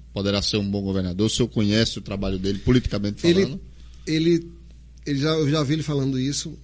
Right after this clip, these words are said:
Speaker 2: ele sabe que a responsabilidade de fazer um bom governo é muito maior. Porque ele tá pegando o governo saneado, né, financeiramente enxuto,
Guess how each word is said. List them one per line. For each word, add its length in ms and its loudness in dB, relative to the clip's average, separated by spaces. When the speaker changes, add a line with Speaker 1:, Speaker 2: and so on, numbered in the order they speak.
Speaker 2:
ele 380 0
sabe 840 -4
que 400 0
a 120 -2
responsabilidade 1080 0
de 140 -4
fazer 260 0
um 180 4
bom 300 6
governo 760 4
é 140 2
muito 540 4
maior. 460 4
Porque 280 0
ele 180 2
tá 160 -4
pegando 640 -2
o 160 -8
governo 480 0
saneado, 680 -2
né, 240 -8
financeiramente 1300 0
enxuto, 720 -2